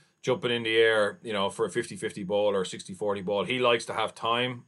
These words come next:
um, and if he has time from teams that kick long, uh, he can pick off, you know, slower forwards or even backs. He, he's phenomenally, uh, good, uh, with his pace and footwork on, on a,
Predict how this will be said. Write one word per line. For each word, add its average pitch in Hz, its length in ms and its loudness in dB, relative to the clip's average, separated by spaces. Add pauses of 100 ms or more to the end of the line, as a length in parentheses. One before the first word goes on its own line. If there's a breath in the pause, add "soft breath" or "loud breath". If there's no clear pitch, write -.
(100)
um, 98 800 -4
and 98 520 -6
if 120 120 -4
he 127 80 2
has 123 220 2
time 117 520 -4 (160)
from 107 260 -8 (180)
teams 113 240 -4
that 101 140 -6
kick 110 200 -6
long, 107 400 0 (640 soft breath)
uh, 101 260 2
he 110 160 -6
can 104 160 -4
pick - 240 -4
off, 104 520 0
you 110 100 -10
know, 98 340 -4 (400)
slower 113 400 2
forwards 107 520 2
or 127 120 4
even 151 200 4
backs. 139 340 4
He, 127 160 -4
he's 117 220 -6
phenomenally, 127 760 2 (100)
uh, 104 260 2
good, 107 440 2 (460)
uh, 101 320 2
with 107 100 -2
his 104 180 -6
pace 120 400 0
and 95 100 -10
footwork 110 540 0
on, 101 180 0
on 101 260 -8
a, 98 320 -2